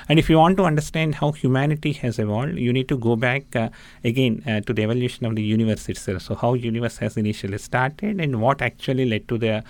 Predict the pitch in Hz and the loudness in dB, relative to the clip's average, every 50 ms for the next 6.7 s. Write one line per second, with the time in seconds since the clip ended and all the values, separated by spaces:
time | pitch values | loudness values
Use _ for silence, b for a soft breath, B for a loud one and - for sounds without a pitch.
0 | B B B B B B B 123 110 107 104 107 117 113 110 110 - 107 98 - | B B B B B B B 4 4 4 4 4 4 4 2 2 0 -2 -2 -2
1 | 107 - - 110 98 98 98 95 92 87 - 95 98 110 B B B B B B | -4 -6 -4 -6 -4 -4 -4 -4 -6 -6 -8 -8 -10 -10 B B B B B B
2 | B B - 127 143 165 185 175 - - - - 143 135 139 156 170 170 165 156 | B B 2 6 6 6 6 4 0 -4 -2 0 2 2 2 2 0 0 -2 -2
3 | 156 - - 123 117 104 - - - 147 - - - - 151 151 156 151 - 143 | -4 -4 -2 -2 -2 -2 -4 -6 -6 -6 -6 -6 -2 -2 0 0 0 0 -2 -2
4 | 135 131 123 113 127 127 127 - - - - - 113 113 113 120 131 151 151 - | 0 0 0 0 0 0 0 -2 -6 -8 -4 -2 0 0 2 0 0 -2 -4 -4
5 | 135 131 120 113 117 107 98 110 117 131 143 147 151 - b b b b - - | -4 -4 -2 -2 -2 -2 0 0 2 2 0 -2 -4 -6 b b b b -6 -2
6 | 104 101 107 107 113 127 127 - - - - 143 170 254 | 0 4 6 6 6 6 4 2 -2 -2 -2 0 0 -2